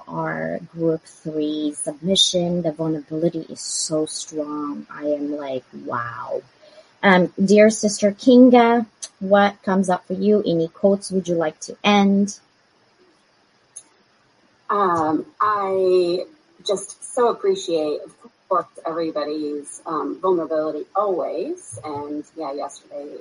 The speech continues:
Speaker 2: um, recording with you was amazing. Annie, I, I so agree with your sentiment of owning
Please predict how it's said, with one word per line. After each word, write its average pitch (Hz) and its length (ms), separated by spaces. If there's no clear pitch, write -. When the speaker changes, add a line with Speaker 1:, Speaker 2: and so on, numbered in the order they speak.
Speaker 2:
um, - 320
recording 294 360
with - 160
you 381 100
was - 140
amazing. - 420
Annie, 190 380
I, 180 160
I 180 200
so 226 500
agree 185 260
with 185 180
your 170 120
sentiment 240 800
of 175 180
owning 294 540